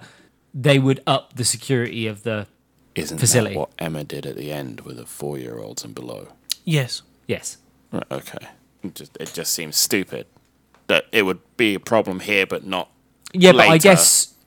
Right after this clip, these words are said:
Speaker 1: you wouldn't deem four-year-olds and under as a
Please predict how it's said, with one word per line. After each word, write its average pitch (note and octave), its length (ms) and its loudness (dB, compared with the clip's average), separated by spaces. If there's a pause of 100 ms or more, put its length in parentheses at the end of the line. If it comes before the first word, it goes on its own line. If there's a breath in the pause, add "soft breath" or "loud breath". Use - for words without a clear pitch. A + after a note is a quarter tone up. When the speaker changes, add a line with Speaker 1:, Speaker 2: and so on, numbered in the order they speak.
(100)
Speaker 1:
you D#3+ 240 2
wouldn't D#3+ 460 2
deem C3+ 560 2 (140)
four-year-olds A#2 960 2
and A2+ 120 -4
under A2 440 -4 (260)
as A#2 180 -4
a G#2+ 120 -4